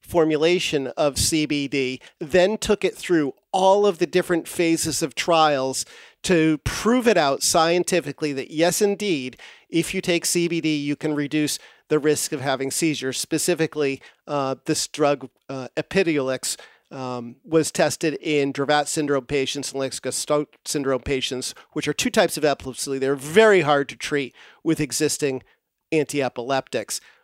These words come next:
The F D A approved Epidiolex this past summer,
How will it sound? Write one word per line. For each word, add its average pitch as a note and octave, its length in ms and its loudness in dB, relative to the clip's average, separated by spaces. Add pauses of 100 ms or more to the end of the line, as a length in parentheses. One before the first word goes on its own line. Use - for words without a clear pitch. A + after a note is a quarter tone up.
(260)
The D3+ 160 2
F D3 140 0
D D#3+ 200 0
A D3+ 160 2 (120)
approved B3+ 760 0 (140)
Epidiolex G3 800 2 (120)
this D#3+ 140 0
past C#3 340 -2
summer, G#3+ 380 2